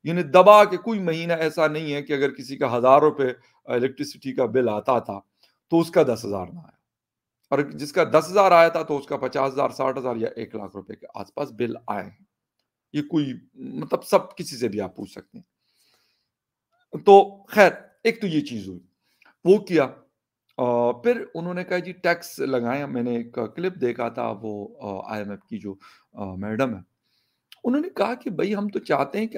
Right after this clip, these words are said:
आप, अ, जो आम आवाम है या गरीब आवाम है उनको रिलीफ दें, और जो रिच पीपल हैं, जो रिच लोग हैं, उनके ऊपर आप टैक्सेस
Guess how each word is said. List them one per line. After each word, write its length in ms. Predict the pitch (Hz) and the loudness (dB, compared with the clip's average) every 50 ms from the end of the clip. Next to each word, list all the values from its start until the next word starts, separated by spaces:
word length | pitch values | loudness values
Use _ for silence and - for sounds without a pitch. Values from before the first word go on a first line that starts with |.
| - - | -6 -2
आप, 380 | 151 143 156 165 - - _ _ _ _ _ _ _ _ _ _ _ _ - - | 2 2 2 2 0 -6 _ _ _ _ _ _ _ _ _ _ _ _ -2 2
अ, 120 | 131 127 | 4 4
जो 520 | 120 113 127 123 120 117 113 113 - - - | 4 4 2 2 2 2 2 0 -2 -2 2
आम 420 | 143 165 190 208 220 202 180 - - - | 4 6 6 6 6 4 2 -2 0 0
आवाम 420 | 117 113 117 117 127 131 127 117 | 2 2 4 4 2 2 0 -2
है 160 | 113 117 127 | -4 -4 -2
या 140 | 127 120 113 | -2 -2 -2
गरीब 440 | 101 104 110 120 147 170 180 170 - - | -2 -2 -2 -2 -2 -4 -6 -8 -6 -6
आवाम 380 | 117 104 101 104 104 107 107 104 | -6 -4 -4 -4 -4 -4 -6 -8
है 120 | 104 98 _ _ _ _ - | -12 -14 _ _ _ _ -4
उनको 300 | 269 285 285 285 277 247 | -4 -4 0 2 2 4
रिलीफ 540 | 214 170 156 151 156 190 220 226 175 - - - | 4 4 2 2 2 4 2 2 2 -2 -8 -10
दें, 140 | - 98 82 - _ _ _ _ _ _ _ _ _ _ - | -10 -10 -10 -10 _ _ _ _ _ _ _ _ _ _ 2
और 260 | 131 131 135 131 127 | 4 6 6 6 4
जो 200 | 117 156 156 139 | 2 0 0 2
रिच 280 | 135 160 208 214 - - | 4 4 4 2 2 -12
पीपल 540 | - - 135 120 127 127 - 143 139 135 120 | -16 -12 -10 -10 -8 -6 -4 -4 -2 -2 -2
हैं, 260 | 117 117 117 120 110 | -2 -2 -4 -4 -4
जो 100 | 110 107 | -6 -4
रिच 320 | 101 139 147 143 - - | -4 -6 -6 -6 -10 -8
लोग 300 | 117 107 107 110 107 101 | -6 -4 -4 -4 -6 -6
हैं, 320 | 101 107 107 107 101 101 _ _ _ _ _ - | -8 -10 -10 -10 -12 -14 _ _ _ _ _ -4
उनके 260 | 240 247 247 214 - | -4 -2 -2 -2 -2
ऊपर 260 | 202 185 - - 160 151 | -2 -2 0 0 -2 -2
आप 300 | - - 143 139 - - - | 0 -2 -4 -4 -4 -4 -6
टैक्सेस 560 | 123 117 - - - 127 104 - - - _ | -6 -6 -6 -10 -14 -12 -12 -14 -14 -20 _